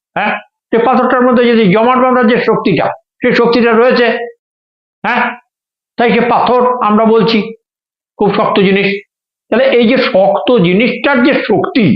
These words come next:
সেটাই তিনি, তাই না? হ্যাঁ, মাটিতে বীজ পুঁতে দিচ্ছেন, অঙ্কুরিত হচ্ছে, আবার দুটো পাতা ফেলছে, পত্রে পুষ্পে প্রস্ফুটিত হচ্ছে, তার মানে সেখানেও তার শক্তি। মাতৃগর্ভে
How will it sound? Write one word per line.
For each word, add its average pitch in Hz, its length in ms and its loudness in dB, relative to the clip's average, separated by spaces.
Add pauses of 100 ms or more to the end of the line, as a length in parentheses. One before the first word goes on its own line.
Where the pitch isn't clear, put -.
(1040)
সেটাই 170 340 -2 (100)
তিনি, 185 180 2 (1400)
তাই 208 140 0
না? 277 80 -4 (1500)
হ্যাঁ, 208 200 -2 (480)
মাটিতে 170 320 2
বীজ 196 180 0
পুঁতে 196 260 2
দিচ্ছেন, 214 280 2
অঙ্কুরিত 202 380 2 (100)
হচ্ছে, 208 220 0 (540)
আবার 208 180 0
দুটো 196 240 2
পাতা 208 240 0
ফেলছে, 233 280 2 (640)
পত্রে 202 460 0
পুষ্পে 202 260 0 (140)
প্রস্ফুটিত 220 420 0 (100)
হচ্ছে, 240 240 0 (920)
তার 135 100 -4
মানে 190 140 2 (340)
সেখানেও 143 360 -2 (140)
তার 147 140 -2 (100)
শক্তি। 185 280 -4 (880)
মাতৃগর্ভে 147 500 0